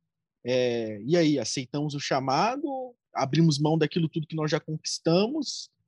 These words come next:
ou então permanecemos com os nossos bens materiais e permanecemos onde nós estamos, já que nós somos acomodados. E aí, eu queria fazer uma pergunta, é,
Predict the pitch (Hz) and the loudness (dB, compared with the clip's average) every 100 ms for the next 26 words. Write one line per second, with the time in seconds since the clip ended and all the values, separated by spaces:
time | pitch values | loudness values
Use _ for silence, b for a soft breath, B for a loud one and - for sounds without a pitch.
0 | _ _ _ _ _ - 175 196 196 - | _ _ _ _ _ 2 6 8 6 4
1 | 185 196 208 202 185 180 180 180 185 - | 4 4 2 2 4 4 2 0 0 -2
2 | 196 175 160 160 160 143 151 160 160 - | -2 -2 0 -2 -4 -4 -2 -2 -4 -8
3 | 151 156 139 143 185 254 - 185 175 180 | -6 -2 0 0 -2 -4 -10 -6 0 2
4 | 170 165 160 160 156 160 151 151 - 143 | 2 2 0 0 -2 -4 -4 -4 -4 -2
5 | 160 143 143 156 143 - 135 135 127 - | -2 -2 -4 -4 -6 -6 -6 -4 -6 -4
6 | 151 156 120 104 101 - - - _ b | -2 -2 -2 -2 -4 -8 -20 -20 _ b
7 | b b b b _ - 202 214 208 277 | b b b b _ 2 4 6 8 6
8 | 208 160 170 196 214 254 175 - 165 180 | 8 6 4 2 4 4 4 2 2 0
9 | 170 160 147 151 - 113 - _ _ _ | 0 0 0 -4 -4 -6 -8 _ _ _
10 | - 123 123 120 117 107 85 | -2 2 4 6 4 2 -2